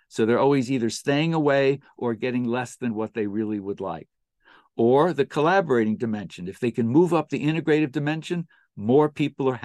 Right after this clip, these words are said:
happy, more people are satisfied. But as I said, that only works under a very special set of conditions. But those are the diagonal mentions, and that with assertiveness and cooperativeness, my goodness, you can look at so much going on within a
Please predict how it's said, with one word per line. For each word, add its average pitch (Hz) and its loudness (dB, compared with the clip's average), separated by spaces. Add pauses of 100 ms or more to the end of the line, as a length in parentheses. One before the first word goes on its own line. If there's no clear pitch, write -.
happy, 127 -4 (160)
more 120 0
people 151 -6
are 127 -6 (160)
satisfied. 113 -4 (260)
But 120 -2
as 117 -8
I 131 0
said, 107 -4 (260)
that 110 -8
only 160 2
works 135 0 (160)
under 107 0
a 87 -6
very 127 2
special 120 -6
set 107 -4
of 104 -6
conditions. - -8 (800)
But 104 -2
those 160 4
are 180 6
the 151 2 (140)
diagonal 143 2
mentions, 117 -2
and 110 -6
that 147 0
with 123 0
assertiveness 143 0
and 117 -4
cooperativeness, 147 -4 (540)
my 135 0
goodness, 139 0
you 131 -8
can 120 -4
look 143 -2
at 110 -4
so 156 0
much 147 -6
going 135 -4
on 123 -4
within 107 -6
a 170 -8